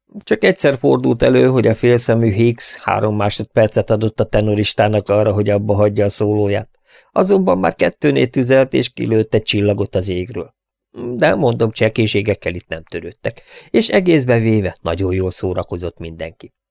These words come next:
Az egyenruhák szépek, az amerikai katonát szeretik, és ritkán vetődik erre társulat. „Egy hétig is eljátszunk itt”, mondta Nelson a kocsmában Bakernek. „Annyi a lakos?”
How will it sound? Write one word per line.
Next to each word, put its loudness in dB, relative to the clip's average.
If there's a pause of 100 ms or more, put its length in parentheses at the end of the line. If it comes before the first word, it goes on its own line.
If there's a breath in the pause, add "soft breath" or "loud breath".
(120)
Az -6
egyenruhák 2
szépek, 0 (120)
az -6
amerikai 0
katonát -8
szeretik, 0 (300 soft breath)
és 2
ritkán 0
vetődik -6
erre -2
társulat. -12 (1300)
„Egy 2
hétig 0
is 0
eljátszunk 0
itt”, -6 (160)
mondta -8
Nelson -6
a -10
kocsmában -6
Bakernek. -10 (1200)
„Annyi 2
a 4
lakos?” 0